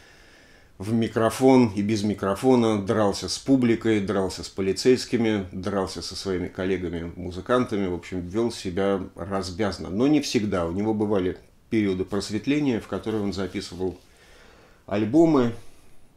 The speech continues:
И об этих альбомах люди говорят, что Артур Ли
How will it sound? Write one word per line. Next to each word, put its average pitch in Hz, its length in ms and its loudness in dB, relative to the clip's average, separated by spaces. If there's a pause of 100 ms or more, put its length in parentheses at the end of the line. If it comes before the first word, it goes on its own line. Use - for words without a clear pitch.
(180)
И 120 120 4
об 117 140 4
этих 123 200 2
альбомах 127 580 0 (380)
люди 113 300 -2
говорят, 110 560 0
что - 540 -2
Артур 110 360 -4
Ли 135 340 -2